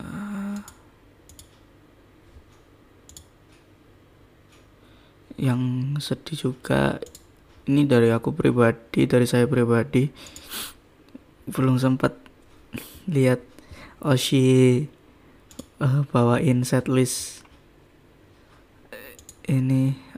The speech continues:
apa namanya, bawain setlist set, selain Pajama Drive gitu, karena ya waktu itu nggak, karena ada satu dan lain hal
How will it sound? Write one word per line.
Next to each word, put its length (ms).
apa 240
namanya, 560
bawain 480
setlist 560
set, 80
selain 400
Pajama 480
Drive 320
gitu, 320
karena 320
ya 160
waktu 320
itu 320
nggak, 240
karena 400
ada 160
satu 320
dan 240
lain 240
hal 160